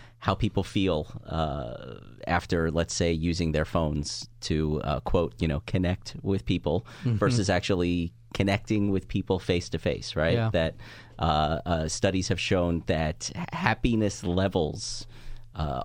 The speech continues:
Speaker 1: are s-, it's significantly increase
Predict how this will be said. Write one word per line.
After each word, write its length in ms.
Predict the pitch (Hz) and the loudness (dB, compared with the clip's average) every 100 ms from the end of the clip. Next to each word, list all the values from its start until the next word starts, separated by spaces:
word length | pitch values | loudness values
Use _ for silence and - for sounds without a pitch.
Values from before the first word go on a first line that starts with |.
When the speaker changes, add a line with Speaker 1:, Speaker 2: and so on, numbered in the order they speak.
| - | 0
Speaker 1:
are 220 | 85 85 | 2 2
s-, 220 | - - | 0 -2
it's 180 | 98 85 | -2 0
significantly 840 | - 98 87 110 - 147 139 98 110 95 | 0 0 2 2 2 2 2 2 2 2
increase 880 | 95 95 - 101 80 - - - | 2 2 0 0 0 -4 -10 -12